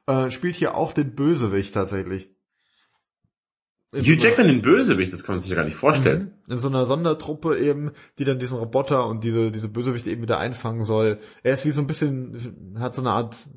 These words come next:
Speaker 1: äh, Großwildjäger für Roboter, so wirkt's.
Speaker 2: <laughs> Das klingt alles wieder auch so furchtbar dumm.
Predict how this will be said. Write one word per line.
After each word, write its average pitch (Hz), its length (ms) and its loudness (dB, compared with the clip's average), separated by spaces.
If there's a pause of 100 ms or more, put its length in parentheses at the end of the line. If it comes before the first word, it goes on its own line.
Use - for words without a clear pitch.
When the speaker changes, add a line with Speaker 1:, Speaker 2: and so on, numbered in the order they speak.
(160)
Speaker 1:
äh, 107 160 -4
Großwildjäger 123 800 0
für 123 100 -4
Roboter, 101 460 -2
so 92 140 -6
wirkt's. - 420 -8 (580)
Speaker 2:
<laughs> - 20 -4
Das - 880 2
klingt 170 160 4
alles 139 240 2
wieder 131 180 4
auch - 60 -4
so 143 140 0
furchtbar 117 400 -2
dumm. 117 260 2